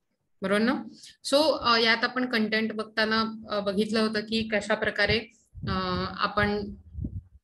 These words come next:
overall लेटरचं जर letter head लिहायचं असेल तर ते middle, त्यात काय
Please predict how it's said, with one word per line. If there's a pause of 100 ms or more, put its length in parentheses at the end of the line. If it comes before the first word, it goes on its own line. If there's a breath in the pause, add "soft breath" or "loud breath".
(640)
overall
लेटरचं
जर (200)
letter
head
लिहायचं
असेल (340 soft breath)
तर
ते
middle, (320)
त्यात
काय